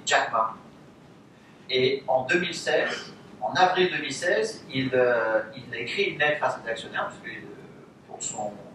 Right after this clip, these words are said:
son shareholder meeting, et il venait d'acheter, pour la première fois, donc Alibaba, le, le, le gars électronique, il vient d'acheter un department store, qui s'appelle Intime, le premier magasin physique qu'il achète. Et dans cette lettre, il dit, «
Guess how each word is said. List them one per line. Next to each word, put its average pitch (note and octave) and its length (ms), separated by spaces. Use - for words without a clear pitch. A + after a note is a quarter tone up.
son - 200
shareholder - 480
meeting, G#3 260
et C#3 160
il C#3 80
venait F3+ 320
d'acheter, D#3+ 460
pour - 160
la - 80
première - 420
fois, G3+ 160
donc - 180
Alibaba, A#2 640
le, G2 320
le, G2 160
le - 160
gars A#2+ 100
électronique, - 580
il - 40
vient D#3 120
d'acheter D#3 180
un F3+ 140
department - 340
store, - 300
qui - 80
s'appelle - 340
Intime, - 260
le - 400
premier C3+ 240
magasin B2+ 480
physique - 280
qu'il - 120
achète. - 200
Et D3 260
dans E3 140
cette F3 240
lettre, G#3+ 240
il D#3 100
dit, « E3 300